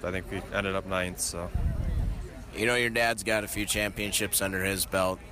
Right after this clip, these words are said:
Speaker 2: so now you got one over him. He doesn't have red, white, and blue championship. You gonna, you gonna rib Jeff a little bit, let him know about this?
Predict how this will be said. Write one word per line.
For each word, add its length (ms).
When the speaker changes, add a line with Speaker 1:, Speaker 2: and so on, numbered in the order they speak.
Speaker 2:
so 160
now 200
you 200
got 240
one 200
over 260
him. 180
He 80
doesn't 200
have 200
red, 200
white, 200
and 80
blue 160
championship. 720
You 140
gonna, 240
you 260
gonna 360
rib 240
Jeff 320
a 40
little 220
bit, 240
let 160
him 100
know 140
about 260
this? 320